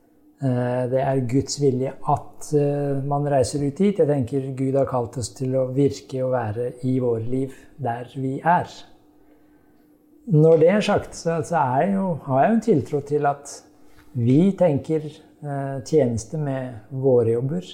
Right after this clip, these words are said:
Den som søker, tenker tjeneste, og har i ni av ti tilfeller jobbet grundig med det og bedt over det, og liksom fått en ro for at dette er også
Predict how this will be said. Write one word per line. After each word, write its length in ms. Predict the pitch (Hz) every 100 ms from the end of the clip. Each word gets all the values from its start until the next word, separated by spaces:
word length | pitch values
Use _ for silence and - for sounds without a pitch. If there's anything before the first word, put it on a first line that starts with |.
| -
Den 140 | 127
som 140 | 110 113
søker, 540 | - 165 147 - 175 170
tenker 280 | 156 143
tjeneste, 420 | 151 151 139 - 190
og 80 | 120
har 300 | 120 131 127 - - _ - - - 151
i 80 |
ni 260 | 147 139 139
av 120 | 160
ti 120 | 151 151
tilfeller 500 | 151 135 101 131 160
jobbet 400 | 151 123 127 131
grundig 460 | 143 151 123 107 104
med 180 | 127 156
det 80 |
og 140 | 165 113
bedt 420 | 123 - - -
over 260 | 160 139 147
det, 160 | 160 160
og 120 | 143
liksom 260 | 120 131 127
fått 300 | - 123 -
en 160 | 131
ro 160 | 127 131
for 240 | - 123 117
at 480 | 147 127 - - - _ _ _ _ _ _ 139
dette 380 | 117 - 127 127 127 127 131
er 260 | 131 127 135
også 380 | 139 123 - 165